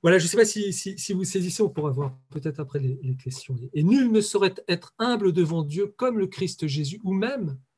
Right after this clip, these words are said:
comme la Vierge Marie, bien sûr, parce que personne n'a mesuré comme eux l'abîme de l'infini qui sépare l'homme de son Créateur. » Et voyez, et, et ça reprend ce qu'il disait tout à l'heure,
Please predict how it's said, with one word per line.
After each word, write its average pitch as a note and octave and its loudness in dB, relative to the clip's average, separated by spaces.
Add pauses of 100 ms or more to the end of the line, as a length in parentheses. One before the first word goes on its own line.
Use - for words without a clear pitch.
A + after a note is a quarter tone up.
(260)
comme D#3 0
la D3+ 2
Vierge C#3 -2
Marie, C#3 0
bien C3+ 0
sûr, D#3+ -8 (460)
parce D#3 -4
que - 2
personne A#3 -2
n'a E3+ 2
mesuré F3 2
comme D#3+ -2
eux F#3+ -6 (340)
l'abîme F#3 2
de D#3+ 0
l'infini D3 -4 (340)
qui C#3 -6
sépare E3 -2
l'homme D3 -2 (100)
de C3 -2
son C3 -6
Créateur. » A2 -12 (2750)
Et C#3+ 0
voyez, F3 4 (120)
et, C3 -4
et - -2
ça D3+ 0
reprend A3 4
ce G#3+ -4
qu'il D#3+ -4
disait D#3+ 0
tout - -18
à C#3 -4
l'heure, D#3 -2